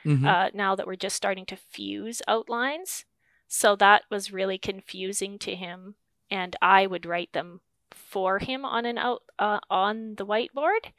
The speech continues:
Speaker 2: He would tell me what he wanted, and then he copies that. But, you know, your program has given me the confidence that just copying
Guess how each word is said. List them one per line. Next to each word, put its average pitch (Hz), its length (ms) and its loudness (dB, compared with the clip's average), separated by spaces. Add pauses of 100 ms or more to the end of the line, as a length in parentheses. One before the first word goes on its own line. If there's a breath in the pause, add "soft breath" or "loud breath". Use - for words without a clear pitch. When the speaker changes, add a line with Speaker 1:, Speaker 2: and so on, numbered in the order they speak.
(440 soft breath)
Speaker 2:
He - 220 -8
would 226 140 0
tell 208 180 6
me 202 160 -6
what 175 100 -4
he 170 80 -8
wanted, 311 760 0 (640)
and 208 220 -2
then 190 180 0
he - 240 -16
copies - 680 6
that. - 460 -6 (400 soft breath)
But, 226 140 6
you 262 80 4
know, 262 180 6
your 254 300 6
program 247 400 6
has 214 160 0
given 254 380 4
me 208 120 -4
the 202 120 -4
confidence - 1000 2 (100)
that 202 540 6 (540 loud breath)
just 240 500 6
copying 247 1000 6